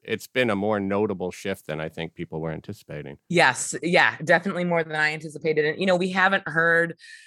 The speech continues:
Speaker 2: a president address the problem or recognize the problem of racial discrimination since Kennedy and,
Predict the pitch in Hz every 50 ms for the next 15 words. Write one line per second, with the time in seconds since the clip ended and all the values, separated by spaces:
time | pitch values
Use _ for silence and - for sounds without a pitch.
0 | - _ - - - 156 160 - 180 170 170 165 170 160 156 156 - - _ _
1 | _ _ - - 156 135 131 135 139 139 156 170 185 180 - - - - - _
2 | _ _ - 156 - 160 147 139 143 147 156 156 156 151 151 - - _ _ -
3 | 151 151 139 151 147 - - 180 160 131 120 131 131 139 143 - - 143 139 151
4 | 151 143 135 127 131 127 127 - 147 139 131 131 - - 135 135 135 131 131 127
5 | - 135 131 131 131 - 143 135 131 135 - - - _ _ _ _ - - -
6 | 143 156 143 131 127 127 127 131 135 120 - 113 135 139 135 135